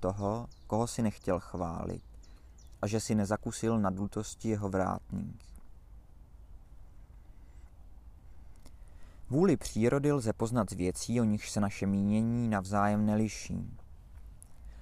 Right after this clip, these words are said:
Rozbije-li například něčí otrok pohár, i hned si ochoten říci: „To se stává.“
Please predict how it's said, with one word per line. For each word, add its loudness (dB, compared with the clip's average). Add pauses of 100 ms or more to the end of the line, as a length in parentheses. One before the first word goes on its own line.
(140)
Rozbije-li 6
například 2
něčí 4
otrok 0
pohár, 0
i -2
hned 0
si -4
ochoten -2
říci: -6 (340)
„To -6
se 0
stává.“ 0